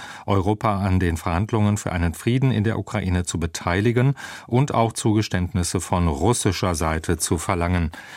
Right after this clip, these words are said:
An der dreitägigen Sicherheitskonferenz in München nahmen mehr als sechzig Staats- und Regierungschefs teil.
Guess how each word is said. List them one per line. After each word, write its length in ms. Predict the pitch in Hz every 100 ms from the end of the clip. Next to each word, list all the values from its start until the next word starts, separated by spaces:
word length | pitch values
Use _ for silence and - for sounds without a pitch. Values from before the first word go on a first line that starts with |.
| - -
An 260 | 104 90 87
der 260 | 87 82
dreitägigen 920 | 82 82 87 95 101 95 98 87 90
Sicherheitskonferenz 880 | 85 85 90 87 - 90 - 92 95
in 100 | 104
München 460 | 104 113 - 113 95
nahmen 360 | 87 98 92 87
mehr 240 | 95 -
als 220 | 92 85
sechzig 600 | 87 98 104 - 98 82
Staats- 540 | - - 80 76 - -
und 280 | 92 82 -
Regierungschefs 760 | 107 104 82 - 87 - -
teil. 340 | - 95 73